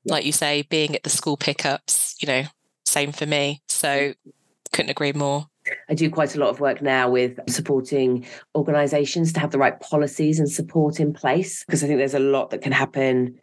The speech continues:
Speaker 1: at an organisational level that can inadvertently add stress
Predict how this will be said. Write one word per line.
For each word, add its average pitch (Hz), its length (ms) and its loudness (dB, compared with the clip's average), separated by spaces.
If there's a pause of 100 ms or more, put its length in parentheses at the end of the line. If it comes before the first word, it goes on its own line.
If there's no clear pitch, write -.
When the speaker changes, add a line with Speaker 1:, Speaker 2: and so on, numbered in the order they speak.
(180)
Speaker 1:
at 147 80 2
an 156 100 4
organisational 143 680 2
level 131 260 2
that - 160 0
can 135 300 0
inadvertently 131 1120 0 (100)
add 139 340 2
stress - 1080 0